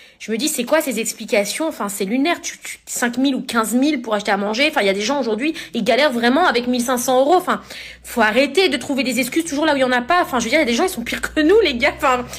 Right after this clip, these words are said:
je sais pas, nous, on a de la chance, tu vois, c'est, c'est une chance, oui, t'as une famille nombreuse et c'est difficile et ça, je l'entends et je le comprends. Avec un salaire normal en France, c'est dur, mais avec les sommes qu'on gagne, nous,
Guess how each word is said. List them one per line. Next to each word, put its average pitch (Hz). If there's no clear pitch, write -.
je -
sais -
pas, 320
nous, 330
on 320
a 269
de 247
la 262
chance, 453
tu 339
vois, 330
c'est, 254
c'est 294
une 285
chance, 403
oui, 339
t'as 285
une 247
famille 262
nombreuse 262
et 269
c'est 233
difficile 262
et 277
ça, 269
je 254
l'entends 254
et 269
je 220
le 262
comprends. 262
Avec 262
un 277
salaire 277
normal 262
en 254
France, 294
c'est -
dur, 277
mais 269
avec 277
les 285
sommes 320
qu'on 262
gagne, 269
nous, 277